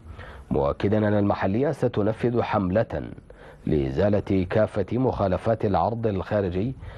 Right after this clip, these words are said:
المتمثلة في مواد البناء والرواكب العشوائية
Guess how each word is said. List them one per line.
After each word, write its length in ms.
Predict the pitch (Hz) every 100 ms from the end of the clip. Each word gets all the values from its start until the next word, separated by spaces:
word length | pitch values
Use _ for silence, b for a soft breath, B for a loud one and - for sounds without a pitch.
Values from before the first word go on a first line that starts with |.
| B B
المتمثلة 880 | 78 64 85 - 95 - 101 92 123
في 180 | 131 120
مواد 440 | 107 92 104 117
البناء 500 | 107 87 92 98 -
والرواكب 760 | 110 104 90 101 107 95 107 113
العشوائية 840 | 95 85 - 98 87 90 82 71